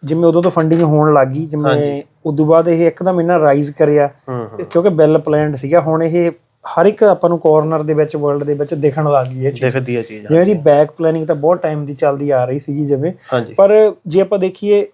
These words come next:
Speaker 1: ਇਹ ਜਿਹੜੀ ਇੱਥੋਂ ਦੀ ਕਮਿਊਨਿਟੀ ਆ, ਜਿਵੇਂ ਜਦੋਂ ਆਪਾਂ ਦੇਖਦੇ ਸੀਗੇ ਵੀ ਸਿੰਗਲ ਪੇਰੈਂਟ ਰਹਿੰਦੇ ਆ ਜਾਂ
Speaker 2: ਹੂੰ, ਹੂੰ।
Speaker 1: ਲੋਕ,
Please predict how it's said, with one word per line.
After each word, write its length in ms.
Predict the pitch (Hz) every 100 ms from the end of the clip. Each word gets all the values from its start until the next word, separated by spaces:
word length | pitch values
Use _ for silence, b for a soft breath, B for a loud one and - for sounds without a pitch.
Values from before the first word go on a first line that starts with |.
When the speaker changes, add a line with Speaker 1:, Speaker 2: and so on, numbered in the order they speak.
| -
Speaker 1:
ਇਹ 60 | 175
ਜਿਹੜੀ 220 | 196 202
ਇੱਥੋਂ 240 | 185 -
ਦੀ 80 | 180
ਕਮਿਊਨਿਟੀ 560 | 180 156 151 175 175 160
ਆ, 80 | 135
ਜਿਵੇਂ 240 | 143 143
ਜਦੋਂ 180 | 143 143
ਆਪਾਂ 220 | 131 139
ਦੇਖਦੇ 340 | 139 139 135
ਸੀਗੇ 220 | 131 143 156
ਵੀ 160 | 151
ਸਿੰਗਲ 400 | 139 139 135 131
ਪੇਰੈਂਟ 340 | 131 139 151 151
ਰਹਿੰਦੇ 360 | 135 147 151
ਆ 60 | 143
ਜਾਂ 200 | 135 135
Speaker 2:
ਹੂੰ, 80 | 127
ਹੂੰ। 160 | 131
Speaker 1:
ਲੋਕ, 240 | 127 131